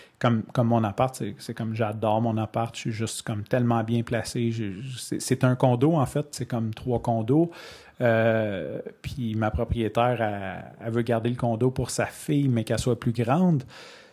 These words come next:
Fait que c'est cool, tu sais, y a, on a comme une bonne relation. Puis quand j'étais arrivé, c'est super lumineux, c'est, euh, c'est aéré, c'est comme, en tout cas, bref, tout, <laughs> tout s'est bien placé. Mais cela dit, j'avais comme plusieurs craintes. Et là,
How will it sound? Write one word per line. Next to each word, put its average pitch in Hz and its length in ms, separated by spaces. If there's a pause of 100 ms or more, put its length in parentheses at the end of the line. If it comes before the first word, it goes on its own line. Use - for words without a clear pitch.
Fait 131 160
que - 60
c'est 127 120
cool, 143 240
tu 143 140
sais, 139 60
y 135 100
a, - 120
on 113 140
a 113 60
comme 117 160
une 113 100
bonne 123 160
relation. 117 500
Puis 131 100
quand 120 160
j'étais 117 160
arrivé, 110 340
c'est 117 180
super 123 480
lumineux, 127 640
c'est, 104 420
euh, 92 400
c'est 117 240
aéré, 123 800
c'est 120 160
comme, 110 300 (400)
en - 40
tout - 80
cas, 123 80
bref, 107 340
tout, 170 140 (480)
<laughs> - 480
tout 220 140
s'est 160 160
bien 139 160
placé. 147 460 (380)
Mais 131 360 (240)
cela 135 320
dit, 139 220
j'avais 127 300
comme 113 280
plusieurs 117 440
craintes. 151 420
Et 131 140
là, 139 480